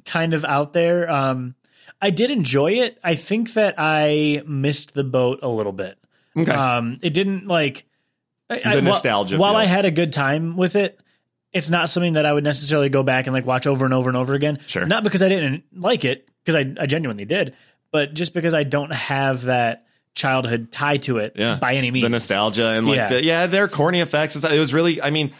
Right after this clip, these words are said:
Speaker 2: I thought it was really cool how they do the ghost effects. It was practical
Speaker 1: Yeah.
Speaker 2: puppetry, and then they, like, do that.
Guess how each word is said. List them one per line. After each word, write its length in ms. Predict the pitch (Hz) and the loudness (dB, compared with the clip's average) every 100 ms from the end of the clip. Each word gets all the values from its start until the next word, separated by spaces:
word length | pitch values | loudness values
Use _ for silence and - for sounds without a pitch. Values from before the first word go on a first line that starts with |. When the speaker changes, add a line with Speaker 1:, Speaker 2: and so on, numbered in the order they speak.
| - - | -14 -4
Speaker 2:
I 140 | 139 | 0
thought 160 | 165 160 | 2 2
it 40 | |
was 120 | 139 | 2
really 200 | 143 143 | 2 2
cool 200 | 143 147 | 2 0
how 140 | 131 117 | 2 0
they 100 | 113 | 0
do 140 | 117 | 0
the 80 | 113 | 0
ghost 240 | 120 117 | 0 0
effects. 240 | - 117 113 | -4 -4 -4
It 80 | |
was 320 | 101 107 113 - | -2 0 0 -4
practical 720 | _ - 123 120 156 139 123 120 | _ -4 -2 2 2 2 0 0
Speaker 1:
Yeah. 120 | - | 0
Speaker 2:
puppetry, 500 | - 135 160 160 165 - - | 0 0 0 0 -2 -8 -8
and 120 | 127 | -2
then 100 | 131 | 0
they, 140 | 127 120 | 0 0
like, 200 | 117 - | 0 -2
do 200 | 120 110 | -2 0
that. 420 | 113 107 101 | 0 0 -2